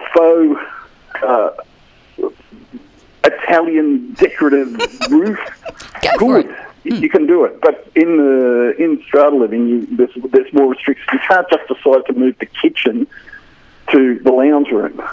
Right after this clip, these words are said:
Speaker 2: Yeah.
Speaker 1: and things like that, you
Speaker 2: No,
Speaker 1: know. But
Speaker 2: you can't.
Speaker 1: but I think, would you, would you move, would you move into an apartment?
Speaker 2: Absolutely.
Speaker 1: Or
Speaker 2: Absolutely.
Speaker 1: Yeah.
Speaker 2: As, uh, yeah, as Mia gets older and as, uh, as obviously she, uh, she moves away, absolutely. I just, yeah,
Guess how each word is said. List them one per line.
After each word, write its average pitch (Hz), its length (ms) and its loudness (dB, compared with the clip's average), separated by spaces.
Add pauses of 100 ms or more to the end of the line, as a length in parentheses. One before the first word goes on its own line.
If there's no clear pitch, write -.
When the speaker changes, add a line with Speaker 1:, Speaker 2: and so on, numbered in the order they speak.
Speaker 2:
Yeah. 151 200 -4
Speaker 1:
and 117 160 0
things 123 260 -2
like 113 220 0
that, 113 300 2
you 110 60 -2
Speaker 2:
No, 107 140 0
Speaker 1:
know. 127 140 -2
But - 160 2
Speaker 2:
you 151 60 -10
can't. 123 300 -8 (760)
Speaker 1:
but 220 220 4
I - 40 -12
think, 185 180 -2
would 196 140 0
you, 254 180 2
would 208 160 -4
you 233 80 -2
move, 247 360 0
would 196 140 -6
you 214 720 -4
move 226 240 0
into - 260 -4
an 220 60 -2
apartment? 220 300 0
Speaker 2:
Absolutely. 190 540 2 (120)
Speaker 1:
Or - 140 -6 (100)
Speaker 2:
Absolutely. 190 720 0
Speaker 1:
Yeah. - 80 -18 (200)
Speaker 2:
As, 214 320 0
uh, 190 220 0
yeah, 180 220 0
as 190 160 -2
Mia 170 240 -2
gets 165 220 -4
older 160 260 -2
and 151 140 -2
as, 151 240 -2
uh, 147 200 -2
as 151 160 -6
obviously 151 320 -4
she, 147 300 -2
uh, 139 160 -2
she 160 140 -2
moves 151 260 -2
away, 143 460 -2 (320)
absolutely. 147 640 -2
I 151 100 0
just, 147 300 -4
yeah, 147 180 -2